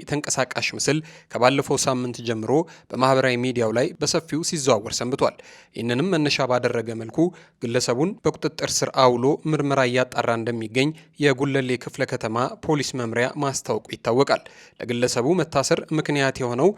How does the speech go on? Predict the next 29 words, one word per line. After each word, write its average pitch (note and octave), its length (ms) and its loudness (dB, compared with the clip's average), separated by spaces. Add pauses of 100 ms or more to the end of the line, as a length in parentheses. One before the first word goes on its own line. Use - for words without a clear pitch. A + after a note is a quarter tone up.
(100)
በማህበራዊ C3+ 540 2
ሚዲያ C3+ 300 2
የተለቀቀው C3+ 580 -2
ተንቀሳቃሽ C3+ 420 -2 (260)
ቪዲዮ A2+ 300 -2
ሲሆን C3+ 300 2 (260)
የትራፊክ - 500 0
አባል B2 260 4
የሆነው A#2 360 -2
ይህ B2 200 -2
ግለሰብ A2+ 420 -2 (260)
እንደምትመለከቱት C3+ 800 0 (280)
በተሽከርካሪ D3 720 0
ውስጥ B2+ 220 -4
ተቀምጦ B2 420 -4 (380)
ለአንድ B2+ 280 4
ጥፋተኛ C#3 520 4
ለተባለ B2+ 480 2
ሹፌር C3 360 4 (280)
ሪሲት C#3 380 0
እየሰጠ A#2+ 400 -2 (260)
የሁለት D3 320 2
መቶ C3+ 240 -4
ብር A2+ 180 -2
ኖት A2+ 240 -4 (140)
ጉቦ B2+ 280 -4
ሲቀበል A#2 580 -2
የሚያሳይ A#2+ 560 -2
ነው። C#3 140 0